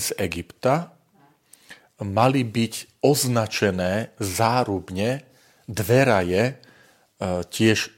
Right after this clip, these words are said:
znakom, aj keď tam sa nepíše, že akým, ale teda krvou baránka, a ten znak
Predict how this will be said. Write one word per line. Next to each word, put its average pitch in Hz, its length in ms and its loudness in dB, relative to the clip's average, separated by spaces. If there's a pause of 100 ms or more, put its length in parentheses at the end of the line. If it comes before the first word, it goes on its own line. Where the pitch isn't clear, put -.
znakom, 123 800 0 (400)
aj 92 160 -4
keď - 100 -10
tam 92 160 0
sa - 140 -10
nepíše, 92 560 -6
že 92 160 -4
akým, 170 560 -6 (320)
ale 175 240 2
teda 123 260 0
krvou 131 460 4
baránka, 98 800 2 (560)
a 113 160 2
ten 113 480 4
znak 117 720 -2